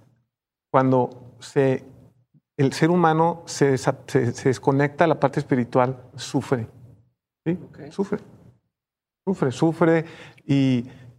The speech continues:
Speaker 1: y sufre en general. Sufre personalmente, familiarmente, eh, mundialmente,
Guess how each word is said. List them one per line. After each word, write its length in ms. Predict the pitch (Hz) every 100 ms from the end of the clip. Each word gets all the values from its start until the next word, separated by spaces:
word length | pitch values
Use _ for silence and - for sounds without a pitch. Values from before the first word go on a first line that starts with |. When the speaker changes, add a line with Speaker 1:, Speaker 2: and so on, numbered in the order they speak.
| _ _ _ _
Speaker 1:
y 80 | 139
sufre 320 | - 196 147
en 60 | 139
general. 460 | 151 143 147 127
Sufre 640 | 117 160 139 165 151 147 143
personalmente, 840 | 143 117 131 135 139 139 131 135
familiarmente, 1000 | - 123 120 127 131 131 131 123 131 123 - - - _ -
eh, 340 | 123 120 113 -
mundialmente, 1000 | 135 131 135 131 131 131 127 131 123